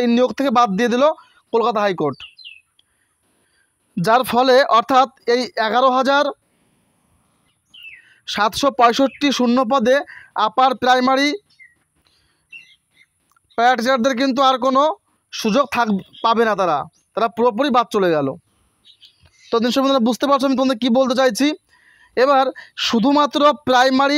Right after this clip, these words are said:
প্যারা টিচাররা অধিকার রইল এই ক্ষেত্রে, অর্থাৎ primary যারা প্যারা টিচার তারা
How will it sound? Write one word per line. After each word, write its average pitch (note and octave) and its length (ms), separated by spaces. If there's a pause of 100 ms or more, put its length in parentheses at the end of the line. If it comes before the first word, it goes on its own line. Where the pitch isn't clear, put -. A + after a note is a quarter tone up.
প্যারা C4 240
টিচাররা C4+ 460 (520)
অধিকার B3+ 360
রইল C4+ 180 (140)
এই A#3+ 100
ক্ষেত্রে, E3+ 280 (540)
অর্থাৎ A#3+ 340 (1080)
primary C4+ 560
যারা C#4+ 140 (100)
প্যারা C4+ 180
টিচার C#4 240
তারা C4+ 140